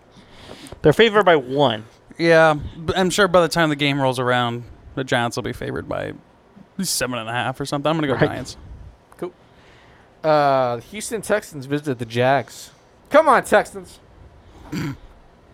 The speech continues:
Speaker 2: Battle for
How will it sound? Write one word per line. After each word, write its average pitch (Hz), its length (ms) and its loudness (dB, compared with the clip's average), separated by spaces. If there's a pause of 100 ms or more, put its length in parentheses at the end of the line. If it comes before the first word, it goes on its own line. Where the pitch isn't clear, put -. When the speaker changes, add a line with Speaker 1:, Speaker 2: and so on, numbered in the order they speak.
(2000)
Speaker 2:
Battle 143 240 -4
for 143 260 -6